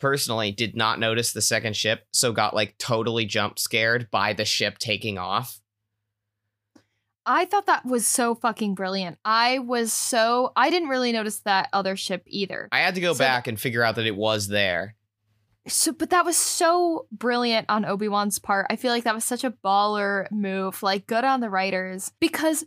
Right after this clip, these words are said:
Speaker 2: because the ship's taken off. Fucking Vader comes in and he, and, and, like, in their little fight, he has to just show off his brute strength.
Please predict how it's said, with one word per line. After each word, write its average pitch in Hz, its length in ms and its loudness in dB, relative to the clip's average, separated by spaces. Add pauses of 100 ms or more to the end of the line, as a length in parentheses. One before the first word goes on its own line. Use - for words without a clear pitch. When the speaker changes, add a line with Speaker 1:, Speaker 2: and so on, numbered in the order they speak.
Speaker 2:
because 311 380 0 (640)
the 262 80 0
ship's - 380 0
taken 302 280 0
off. - 300 -4 (800)
Fucking 247 480 0
Vader 294 340 4
comes 277 300 -2
in 233 200 2
and 220 140 2
he, 285 480 0
and, 269 200 2
and, 262 160 2
like, 254 420 2
in 202 240 -2
their 214 260 -2
little 196 360 -4
fight, - 600 -4 (380)
he 277 240 0
has 269 380 0
to 269 100 -4
just - 340 -4
show 233 600 0
off 240 420 2
his 214 240 -4
brute 202 760 -4
strength. - 640 -4